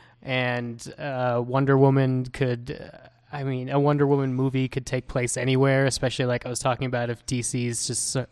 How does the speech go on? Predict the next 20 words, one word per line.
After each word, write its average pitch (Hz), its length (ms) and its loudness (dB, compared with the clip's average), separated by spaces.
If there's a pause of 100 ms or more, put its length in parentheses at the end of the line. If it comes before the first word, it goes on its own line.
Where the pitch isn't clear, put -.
sort 127 180 0
of 120 80 -4
letting 123 220 -2
these 117 180 -2
characters 120 520 -2
exist. 127 480 -2 (500)
It 139 60 -14
could 139 100 2
be 135 100 0
an 123 60 -2
origin 131 440 2
thing. 131 480 0
It 123 120 -4
could 123 140 -8
be 120 220 -2
a 117 360 -4
multiple 127 480 -6
time 120 460 -2
thing. 123 600 -2 (560)
Uh, 120 380 0